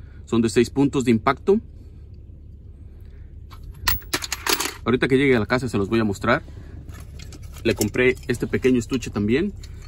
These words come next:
Son de impacto, son pequeños. Ahorita los vamos a ver con detalle. Son de seis, ah, puntos.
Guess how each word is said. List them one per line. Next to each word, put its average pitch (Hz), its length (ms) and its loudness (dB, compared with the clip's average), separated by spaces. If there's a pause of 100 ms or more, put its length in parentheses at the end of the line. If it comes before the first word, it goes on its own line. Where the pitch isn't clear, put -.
(460)
Son 117 220 4
de 110 60 4
impacto, 110 440 2
son 127 260 0
pequeños. 127 640 4 (640)
Ahorita 113 240 2
los 107 100 2
vamos 117 200 2
a 101 40 0
ver 107 120 2
con 104 140 0
detalle. 107 520 0
Son 110 220 0
de 107 100 2
seis, 110 380 4 (300)
ah, 90 300 -2 (280)
puntos. 127 360 2